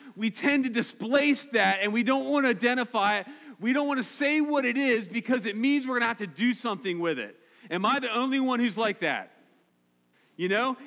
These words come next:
And so it's there. We all know it's there. The people around us know it's there. But it is important that we identify the enemy. Now, a little bit of history, the Moabites and, and the Ammonites, they came out of an incestuous relationship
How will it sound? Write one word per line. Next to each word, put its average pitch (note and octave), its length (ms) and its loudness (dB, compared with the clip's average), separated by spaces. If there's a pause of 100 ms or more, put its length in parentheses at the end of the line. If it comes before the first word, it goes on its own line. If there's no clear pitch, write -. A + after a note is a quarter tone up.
And G3 160 -4
so C4+ 240 0
it's D#3+ 160 -6
there. D4+ 400 0
We C4 160 -2
all C#4 200 -2
know D4 280 -2
it's - 160 -8
there. C4 240 -2
The B3 80 -6
people A#3+ 320 -2
around C#4 400 -4
us G#3 120 -8
know B3+ 200 -6
it's - 140 -10
there. A3 320 -6 (460)
But G#3+ 200 -6 (260)
it A#3 140 -6
is G#3 180 -8
important F#3+ 920 -10 (460)
that G#3 200 -8
we A#3+ 200 -4
identify G3+ 880 -6
the G3 220 -8
enemy. D3+ 340 -10 (440)
Now, F#3+ 360 -8
a F3 160 -6
little A#3+ 240 -8
bit D4 100 -10
of G3+ 60 -6
history, A3+ 420 -10
the F#3+ 120 -8
Moabites B3+ 600 -8
and, G3+ 160 -10
and F#3 160 -12
the F3+ 140 -6
Ammonites, F#3+ 640 -8 (280)
they G3 140 -6
came C#4+ 500 -10
out A#3+ 300 -8
of G3 220 -8
an F#3 80 -12
incestuous B3+ 840 -12
relationship F#3 960 -12